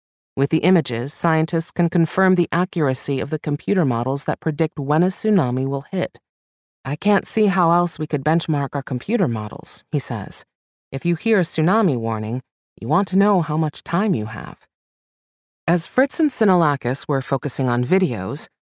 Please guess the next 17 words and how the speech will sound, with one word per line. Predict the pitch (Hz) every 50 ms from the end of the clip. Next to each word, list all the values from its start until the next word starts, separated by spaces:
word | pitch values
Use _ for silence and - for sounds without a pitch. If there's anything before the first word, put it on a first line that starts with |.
| _ -
other | 226 240 247 240 208
scientists | - - 175 151 139 127 123 - - 113 120 165 - - - -
like | - 131 127 - -
Eddie | 147 143 147
Bernard, | 139 135 139 131 131 127 120 113 110 120 151 170 -
director | 156 139 143 139 139 - - 139 131
of | - 123 -
the | - 123
Pacific | - 143 123 - - 160 - 135 123 -
Marine | 135 127 127 135 135 127 123 127
Environmental | 127 127 120 127 127 127 123 127 123 120 - 120 120
Laboratory | 131 127 127 123 123 - - - 120 117 117
in | 110 117 117
Seattle | - - 135 147 180 180 131 110 107 104
at | 113 -
the | 110
time, | - - 120 95 71 - 123